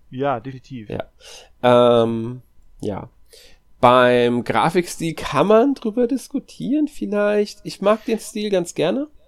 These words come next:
Speaker 1: Mhm, er ist natürlich auch sehr, relativ simpel, muss man sagen. Es ist jetzt nicht
Speaker 2: Ja.
Speaker 1: keine High-End-Grafik oder so, ne? Also, ähm, ja, aber er, ich finde, er erfüllt seinen Zweck. Er schafft auch schon mit diesem, so ein bisschen, hat so einen Blaufilter manchmal, sehr, äh, sehr, ähm,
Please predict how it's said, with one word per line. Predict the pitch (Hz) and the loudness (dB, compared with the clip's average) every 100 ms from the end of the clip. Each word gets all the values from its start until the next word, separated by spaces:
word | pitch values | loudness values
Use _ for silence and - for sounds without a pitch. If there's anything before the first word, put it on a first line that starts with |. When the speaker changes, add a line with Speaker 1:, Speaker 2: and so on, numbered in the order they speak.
| _ - | _ -14
Speaker 1:
Mhm, | 160 147 175 180 | -8 -6 -8 -8
er | 151 | -8
ist | 165 160 | -8 -8
natürlich | 151 151 | -12 -10
auch | 139 | -10
sehr, | 135 143 | -6 -4
relativ | 160 - 131 | -4 -6 -16
simpel, | - 139 143 135 | -6 -4 -4 -6
muss | 120 117 | -10 -12
man | 120 | -12
sagen. | 120 123 | -12 -6
Es | 127 | -6
ist | 135 | -6
jetzt | 139 - | -10 -12
nicht | 139 135 - | -4 -4 0
Speaker 2:
Ja. | - | -2
Speaker 1:
keine | 139 127 120 | -2 -8 -6
High-End-Grafik | 135 139 131 - 139 139 - 135 | -6 -8 -12 -6 -4 -4 -6 -14
oder | 135 131 127 | -14 -14 -16
so, | 131 135 135 | -16 -14 -12
ne? | 123 131 | -14 -10
Also, | 123 113 120 120 117 | -12 -12 -14 -14 -14
ähm, | 117 117 113 - - - - - - | -16 -18 -20 -20 -20 -12 -10 -12 -16
ja, | 104 101 110 107 131 | -16 -12 -10 -12 -8
aber | 165 | -6
er, | 170 185 196 | -2 -4 -4
ich | - - | -12 -12
finde, | 185 196 | -4 -4
er | 175 | -2
erfüllt | 160 - 185 - | -6 -8 -10 -8
seinen | 147 135 | -8 -6
Zweck. | 160 | -8
Er | |
schafft | - 196 - | -10 -12 -10
auch | 156 | -12
schon | - 180 | -12 -12
mit | 165 156 | -12 -14
diesem, | 143 147 139 - - - - | -16 -16 -16 -18 -20 -20 -14
so | 143 | -10
ein | |
bisschen, | 139 156 156 | -8 -6 -4
hat | 156 - | -6 -8
so | 135 | -12
einen | 104 | -10
Blaufilter | 120 147 208 - 202 208 185 | -4 -4 -4 -4 -6 -4 -6
manchmal, | 180 190 147 | -6 -6 -8
sehr, | 110 139 196 180 156 | -8 -4 0 0 -2
äh, | 151 151 | -6 -8
sehr, | 143 170 175 160 160 | -6 -4 -4 -6 -8
ähm, | 143 139 135 | -10 -10 -14